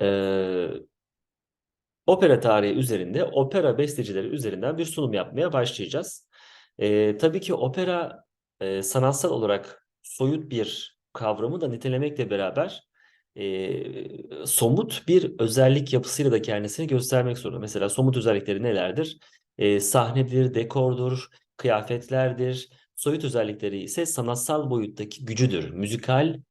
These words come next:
gücüdür, müzikal dinamikleridir. E, ortaya çıkartılan,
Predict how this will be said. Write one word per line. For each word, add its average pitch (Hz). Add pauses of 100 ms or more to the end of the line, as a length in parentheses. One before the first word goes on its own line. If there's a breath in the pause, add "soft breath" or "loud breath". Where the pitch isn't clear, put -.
(160)
gücüdür, 110
müzikal 104
dinamikleridir. 107 (360 loud breath)
E, 95 (460)
ortaya 123
çıkartılan, 123